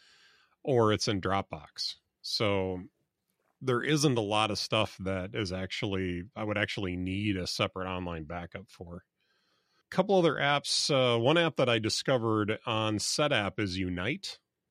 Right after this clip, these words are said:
It basically, you can put in a U R L of a website and it creates a little applet for it.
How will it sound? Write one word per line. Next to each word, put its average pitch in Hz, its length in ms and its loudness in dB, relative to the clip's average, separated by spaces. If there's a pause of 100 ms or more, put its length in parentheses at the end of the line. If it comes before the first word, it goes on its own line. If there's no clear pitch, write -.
(160)
It - 760 -2
basically, 151 580 2
you 131 240 -2
can 143 240 0
put 143 260 0
in 135 320 2
a 107 140 -4
U 107 260 0
R 127 180 6
L 127 140 4
of 117 80 0
a 101 80 0
website 117 600 -2
and 120 140 -4
it 110 100 -4
creates 110 640 -4
a 107 260 -2
little 107 640 -2
applet 113 460 -2
for 143 300 -2
it. - 100 -8